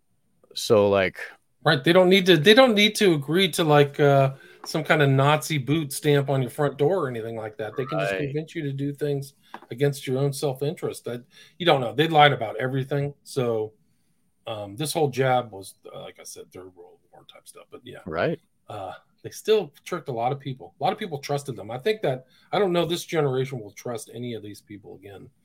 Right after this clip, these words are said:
Speaker 1: God,
Speaker 2: just
Speaker 1: I hope
Speaker 2: after all
Speaker 1: not.
Speaker 2: their lies. Like, I, I don't trust anything.
Speaker 1: I mean, it's like the gen-, maybe our generation that are, like, aware and looking at everything that's happening, but then the next gener-, the pe-, the kids that were, were wearing the mask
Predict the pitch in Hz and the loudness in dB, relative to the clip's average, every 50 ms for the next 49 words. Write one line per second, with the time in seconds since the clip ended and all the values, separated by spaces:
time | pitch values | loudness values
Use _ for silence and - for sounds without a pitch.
0 | - - - - - - - - - 107 101 101 110 110 92 95 98 - 98 98 | -14 -10 -10 -8 -8 -8 -8 -8 -6 -2 0 0 0 -2 -4 -8 -8 -10 -10 -10
1 | 95 92 90 90 92 92 92 92 - - - - - - 127 123 - - - 120 | -12 -14 -14 -12 -10 -10 -10 -12 -14 -18 -16 -14 -12 -12 -12 -14 -14 -14 -14 -14
2 | 120 - - - - - - - - - - 98 110 127 113 - 127 135 135 131 | -14 -16 -18 -20 -20 -20 -20 -20 -20 -20 -18 -14 -12 -8 -4 -2 0 2 2 2
3 | 127 120 117 113 - - 131 120 - - - - - - 131 123 117 107 110 - | 2 2 0 -2 -2 -2 -2 -2 -2 -4 -6 -6 -2 2 2 4 4 2 0 -2
4 | - 110 110 117 101 107 135 143 139 120 131 135 131 131 127 101 117 117 120 120 | -6 -4 -4 -4 0 2 2 2 2 2 2 2 4 2 2 4 4 2 2 4
5 | 127 127 120 120 120 120 120 - 131 120 107 101 92 87 80 85 82 78 82 - | 2 2 4 4 4 2 2 0 -4 -4 -2 -2 -2 0 0 -2 -2 -4 -4 -6
6 | - - 92 90 92 90 87 95 101 98 95 90 87 85 87 98 - - 110 110 | -8 -6 -6 -4 -2 -2 0 0 0 0 -2 -4 -6 -6 -6 -6 -4 -4 -4 -2
7 | 110 110 110 107 113 113 - 117 117 117 107 - - 104 104 107 - 117 117 117 | -2 -2 -2 -2 -4 -4 -4 -4 -4 -4 -4 -4 -2 -2 -2 -2 -4 -6 -6 -6
8 | 120 - - 110 - - 120 110 104 98 95 92 98 113 113 - - - 113 107 | -6 -4 -4 -2 0 2 0 2 0 0 -2 -2 -2 -4 -4 -4 -4 -4 -4 -2
9 | 92 80 - 82 - - 117 117 - 82 87 - - - 131 139 147 143 139 - | -4 -6 -8 -10 -8 -6 -8 -6 -6 -8 -12 -10 -4 0 2 2 2 2 0 -4
10 | - - - - 104 95 85 82 - _ - 92 95 92 101 104 101 - 104 98 | -12 -12 -4 -2 0 0 0 -2 -6 _ -10 -6 -4 -4 -2 -4 -4 -8 -4 -2
11 | 107 127 151 156 156 147 143 143 143 139 131 123 123 117 120 123 127 131 - - | 0 2 2 2 2 0 0 0 -2 -2 -4 -4 -4 -6 -6 -8 -8 -10 -12 -14
12 | - _ | -20 _